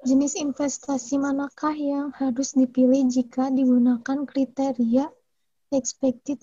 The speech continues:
opportunity loss? Untuk penyelesaiannya yaitu langkah pertama, pilih alternatif keuntungan tertinggi pada masing-masing situasi pasar.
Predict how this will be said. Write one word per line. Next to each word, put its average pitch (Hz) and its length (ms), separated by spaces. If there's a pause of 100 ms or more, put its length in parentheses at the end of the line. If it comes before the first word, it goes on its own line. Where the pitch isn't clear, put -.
opportunity 262 720
loss? 233 560 (4000)
Untuk 269 340
penyelesaiannya 285 1120
yaitu 240 380
langkah 277 500
pertama, 262 680 (500)
pilih 277 380
alternatif 277 720
keuntungan 277 720
tertinggi 247 640
pada 269 240
masing-masing 269 880
situasi 254 560
pasar. 240 500